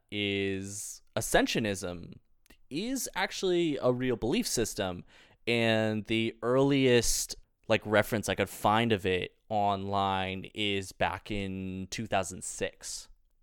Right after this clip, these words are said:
So, like, well before the game was, was released. So they're either super fucking committed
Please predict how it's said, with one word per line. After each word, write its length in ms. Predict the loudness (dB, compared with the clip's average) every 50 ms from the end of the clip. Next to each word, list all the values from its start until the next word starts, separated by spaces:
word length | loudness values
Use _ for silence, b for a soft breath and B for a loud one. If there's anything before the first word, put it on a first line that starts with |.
| _ _ -6
So, 140 | 2 4 4
like, 160 | 4 4 2
well 240 | 6 10 12 12 12
before 320 | 10 6 4 6 4 4
the 100 | 4 6
game 240 | 4 4 4 4 0
was, 240 | -6 -10 -12 -14 -16 -16 _ _ _ _ _ _
was 280 | -2 0 0 0 0 -4
released. 540 | -10 -10 -12 -14 -16 -14 -12 -12 -12 -14 -18 _ _ -20 _ _ _ _ -2
So 240 | 6 8 10 10
they're 200 | 10 10 8 6
either 380 | 6 4 2 4 4 2 2 0
super 720 | -4 -6 -8 -8 -8 -8 -8 -4 -4 -4 -2 0 0 0 0
fucking 440 | 0 0 0 0 0 0 -2 -2 2
committed 640 | 2 4 6 10 10 12 12 12 12 12 12 12